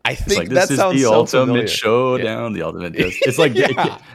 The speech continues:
Speaker 2: came out on Newgrounds, but then I watched it on YouTube, I think, like, a day later. And this was, like, two thousand six, two thousand seven, I think. So that, that, that may have been one of the first. That's all I can remember.
Speaker 1: The first video I ever watched was, uh, the White Stripes' Hardest Button to Button music video.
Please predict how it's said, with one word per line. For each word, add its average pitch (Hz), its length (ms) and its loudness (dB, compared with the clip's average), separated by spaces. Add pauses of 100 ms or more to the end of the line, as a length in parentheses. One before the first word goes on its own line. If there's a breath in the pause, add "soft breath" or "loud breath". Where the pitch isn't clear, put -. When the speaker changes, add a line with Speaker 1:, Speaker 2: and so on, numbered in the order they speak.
(120)
Speaker 2:
came 151 220 2
out 160 140 4
on 110 200 2
Newgrounds, 131 560 2
but 113 100 -6
then 110 120 0
I 104 80 2
watched 98 300 0
it - 20 -2
on 92 100 -2
YouTube, 92 420 -4
I 90 60 0
think, 90 220 -6
like, 87 160 -4
a 80 200 -4
day 82 260 -10
later. 80 360 -4
And 82 160 -6
this 104 100 -6
was, 135 120 -8
like, 104 140 -2
two 101 100 -6
thousand 87 320 -6
six, - 340 -6
two 90 80 -2
thousand 78 220 -2
seven, 76 320 -8
I 73 100 -10
think. 76 280 -8
So 87 180 -4
that, 87 280 -2
that, 117 240 -2
that 135 180 2
may 127 120 2
have 117 120 2
been 95 120 0
one 87 120 0
of 85 60 -4
the 80 60 -6
first. 78 360 -6
That's - 120 -12
all 87 120 -2
I 80 40 -4
can 82 140 -12
remember. 73 420 -14 (160)
Speaker 1:
The - 80 -14
first 147 300 0
video 135 240 2
I 127 80 6
ever 120 160 -2
watched 113 340 0
was, 104 320 -4
uh, 95 600 0
the 107 120 -6
White 107 400 0
Stripes' 107 420 0
Hardest 104 300 -4
Button 90 220 -2
to 92 80 -6
Button 90 520 -6
music 90 320 -10
video. 87 380 -8